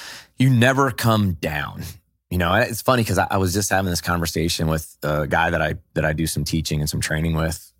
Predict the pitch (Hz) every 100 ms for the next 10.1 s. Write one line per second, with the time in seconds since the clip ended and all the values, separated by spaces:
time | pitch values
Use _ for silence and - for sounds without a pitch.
0 | - 78 82 - 80 80 78 80 - 78
1 | 80 78 78 - 85 85 85 - 87 85
2 | 82 92 87 85 85 87 - - - -
3 | - - 95 92 104 98 95 92 95 92
4 | 95 85 87 87 76 90 82 82 85 87
5 | 87 - 80 82 82 85 78 87 76 80
6 | 85 85 85 80 82 82 - 82 80 82
7 | 80 78 73 73 71 80 - - - _
8 | _ _ _ 98 107 101 95 85 101 104
9 | 104 92 87 98 90 85 82 76 78 78
10 | 73